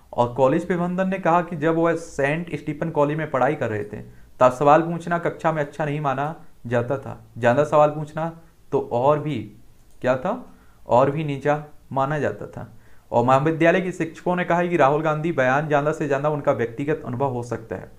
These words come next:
सेंट स्टीफन, स्टीफेंस में शैक्षिक वातावरण की सामान्यता ऐसा नहीं है। और एक बात आप लोग भी ध्यान रखा करिएगा, जब भी आप लोग क्लास में कहीं जाते हैं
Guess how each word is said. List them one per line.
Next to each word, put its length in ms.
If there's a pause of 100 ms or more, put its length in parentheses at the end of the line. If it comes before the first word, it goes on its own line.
(140)
सेंट 460 (180)
स्टीफन, 680 (400)
स्टीफेंस 560
में 100
शैक्षिक 680
वातावरण 420
की 100
सामान्यता 760 (240)
ऐसा 340
नहीं 200
है। 140 (380)
और 120
एक 140
बात 220
आप 200
लोग 240
भी 200 (120)
ध्यान 220
रखा 200
करिएगा, 380 (480)
जब 220
भी 100
आप 220
लोग 140
क्लास 340
में 120
कहीं 180
जाते 300
हैं 120